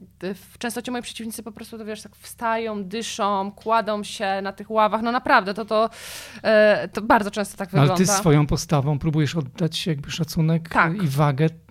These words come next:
Speaker 2: sy-, tego, czym się zajmujesz, prawda?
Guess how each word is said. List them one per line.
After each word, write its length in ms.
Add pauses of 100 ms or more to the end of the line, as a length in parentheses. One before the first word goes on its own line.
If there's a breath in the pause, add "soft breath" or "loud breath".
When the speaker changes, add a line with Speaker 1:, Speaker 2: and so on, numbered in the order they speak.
(120)
Speaker 2:
sy-, 180 (960)
tego, 260
czym 220
się 140
zajmujesz, 600
prawda? 320